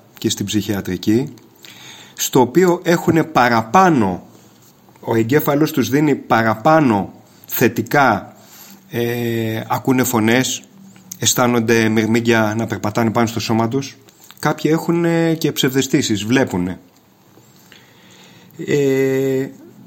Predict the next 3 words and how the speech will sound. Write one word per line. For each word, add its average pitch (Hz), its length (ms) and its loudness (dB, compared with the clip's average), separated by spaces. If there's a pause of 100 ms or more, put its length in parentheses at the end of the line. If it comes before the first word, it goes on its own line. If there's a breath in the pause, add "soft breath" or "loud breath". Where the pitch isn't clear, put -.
(2250)
ευτυχώς 156 420 2
η 160 40 -2
φαρμακολογία 135 1040 2